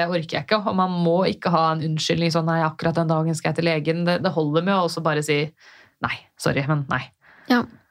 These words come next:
Speaker 1: Det føler jeg at jeg har blitt egentlig ganske god på selv. Jeg er ikke den som tar på meg masse ekstra vakter og dobbeltvakter, fordi jeg har et liv ved siden av, og det skal jeg få lov til å ha.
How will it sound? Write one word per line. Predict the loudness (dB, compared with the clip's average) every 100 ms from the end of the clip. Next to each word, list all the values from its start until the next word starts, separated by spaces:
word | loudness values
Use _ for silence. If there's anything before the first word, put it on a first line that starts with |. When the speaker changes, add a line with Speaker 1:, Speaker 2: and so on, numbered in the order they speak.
| _ -20 -20 -4
Speaker 1:
Det | 0 2
føler | 2 2
jeg |
at | 0
jeg |
har | 0
blitt | 0 0
egentlig | 0 2
ganske | 0 0 0
god | 0 0
på | 0
selv. | 0 -2 -4 -4
Jeg | 0
er | 2 0
ikke | 0 0
den | 0
som | 0 0 0
tar | 0 0
på | 0
meg | 0
masse | 0 -2 -2 0 0 2 2 2
ekstra | 0 -2 0
vakter | 0 -2 -2 0
og | 2 2 2
dobbeltvakter, | 2 2 0 -2 -4
fordi | 0 0 2
jeg | 2 2 2 2
har | 4
et | 2
liv | 4 2 2 0
ved | 2
siden | 2 2
av, | 2 2
og | 0
det | 0
skal | 0 -2
jeg | 2
få |
lov | 0 2
til | 0
å |
ha. | 2